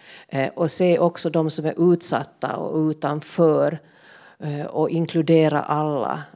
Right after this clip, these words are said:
Eh, så det, det är ett perspektiv som jag tror att det skulle vara jättesynd om barnen skulle gå miste om.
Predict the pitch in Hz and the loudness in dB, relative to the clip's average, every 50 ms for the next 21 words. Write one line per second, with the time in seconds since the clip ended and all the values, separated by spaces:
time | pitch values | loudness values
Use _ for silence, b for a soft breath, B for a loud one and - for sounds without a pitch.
0 | _ - 156 151 156 156 - 180 175 _ _ - - 120 - _ _ _ _ 160 | _ -16 -14 -14 -14 -16 -18 -20 -20 _ _ -20 -20 -20 -20 _ _ _ _ -12
1 | 165 175 - 196 180 180 165 - 185 226 233 226 - - 214 196 208 202 190 - | -10 -6 -6 -4 -4 -4 -4 2 6 6 6 6 6 4 2 2 2 -2 -6 -6
2 | - 220 208 185 175 180 165 160 151 151 - 180 170 160 151 147 151 - 170 165 | -2 2 4 4 4 2 0 -4 -4 -2 0 0 0 2 0 0 -2 -4 -6 -6
3 | - 175 175 180 180 175 - 170 170 - - - 233 220 170 147 139 - 139 147 | -4 0 0 0 0 0 -2 -6 -6 -2 2 6 6 8 6 6 4 0 -2 0
4 | 151 151 160 156 143 139 117 101 - - - - 135 - - 127 - - - 147 | 2 4 4 4 2 2 -2 -4 -6 -8 -10 -12 -12 -10 -10 -10 -10 -10 -12 -12
5 | - - - - 110 82 - - | -14 -14 -12 -12 -12 -12 -14 -16